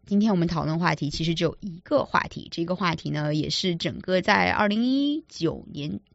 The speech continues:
是相当热门的，因为是一家公司准备上市，而在上市，即将上市之，即将上市之时呢，引出了很多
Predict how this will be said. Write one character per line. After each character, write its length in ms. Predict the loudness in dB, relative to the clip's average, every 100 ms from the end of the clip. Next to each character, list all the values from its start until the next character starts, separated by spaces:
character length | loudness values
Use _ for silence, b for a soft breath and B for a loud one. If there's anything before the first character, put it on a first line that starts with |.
| b b b b b b _
是 400 | -2 2 2 2
相 240 | 4 4
当 200 | 4 2
热 200 | 2 2
门 180 | 2 0
的， 100 | 0
因 160 | 2
为 180 | 4 4
是 160 | 4 2
一 80 | 2
家 320 | 4 6 4
公 240 | 4 2
司 280 | 2 -4 -4
准 360 | -2 -2 -2 -2
备 220 | 0 2 2
上 280 | 0 0
市， 300 | 0 -2 -6 -12
而 260 | -8 -6 -4
在 220 | 2 2
上 340 | 2 2 2 0
市， 580 | -2 -2 -2 -2 -6 -6
即 160 | -2
将 180 | 2 2
上 220 | 2 2
市 220 | 2 0 -2
之， 300 | -4 -6 -8 b b b b _ _ -2
即 140 | 2
将 200 | 4 4
上 200 | 4 4
市 220 | 2 0
之 320 | -2 -2 -2 -2
时 380 | -4 -2 2
呢， 320 | 4 4 4 0
引 320 | 2 2 2
出 180 | -2 2
了 160 | 2
很 320 | 2 -2 -4
多 360 | 0 2 2 0